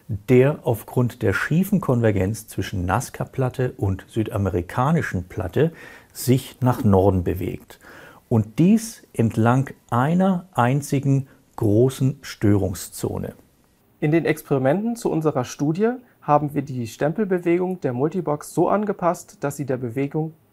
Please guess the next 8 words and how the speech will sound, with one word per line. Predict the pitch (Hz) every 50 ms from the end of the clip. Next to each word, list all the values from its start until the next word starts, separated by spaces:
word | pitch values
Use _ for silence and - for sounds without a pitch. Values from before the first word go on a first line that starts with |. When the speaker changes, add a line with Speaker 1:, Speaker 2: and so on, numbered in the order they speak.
| _
Speaker 2:
in | - 139
den | 139 147 143
Südanden | - 147 143 - - - 123 120 117 - - 143
gleicht. | 139 - 135 120 - - - - - - _ _ _ _ _ _ _ _ _ - _ _
Dabei | - 165 190 220 170 135 156
konnten | 160 - 175 160 156 156
wir | 135 131 131
feststellen, | - 180 196 - - - - 127 120 120 147 214 226